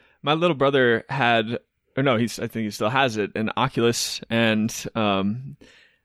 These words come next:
I'd probably, like, a year and a half to two years ago, I went over and he had this new game that I think was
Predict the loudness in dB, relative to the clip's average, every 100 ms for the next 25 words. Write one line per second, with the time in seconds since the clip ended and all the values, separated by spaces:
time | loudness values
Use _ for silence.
0 | _ _ -6 -6 -6 -14 -16 -8 -2 0
1 | 0 -2 -6 -20 _ _ -14 -4 0 2
2 | 2 2 0 -4 -6 0 2 2 2 2
3 | 2 2 0 0 2 4 4 2 4 2
4 | 2 0 0 -6 -10 _ 0 2 4 4
5 | 4 4 2 0 -6 -4 -2 -2 -2 -6